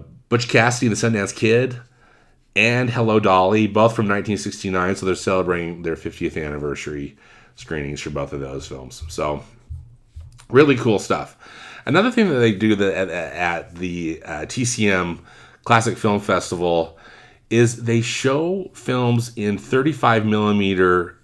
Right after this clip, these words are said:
nitrate. So, you know, as you know, nitrate is <laughs> incredibly volatile and, uh, just, just burns easily. And, uh,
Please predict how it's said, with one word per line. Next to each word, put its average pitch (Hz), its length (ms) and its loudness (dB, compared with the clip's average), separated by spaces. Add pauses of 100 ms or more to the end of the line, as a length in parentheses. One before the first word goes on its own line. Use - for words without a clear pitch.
(120)
nitrate. 92 680 0 (600)
So, 107 640 2 (420)
you 107 140 -2
know, 104 540 -4
as 104 180 -2
you 117 60 4
know, 95 260 4
nitrate 101 560 4
is 95 360 2
<laughs> - 20 -10
incredibly 107 1040 0
volatile 90 760 0
and, 85 340 -4 (580)
uh, 80 360 -4 (280)
just, 107 320 -6
just - 200 -12
burns 107 320 6
easily. 73 540 -8 (480)
And, 85 520 -4 (580)
uh, 80 600 -6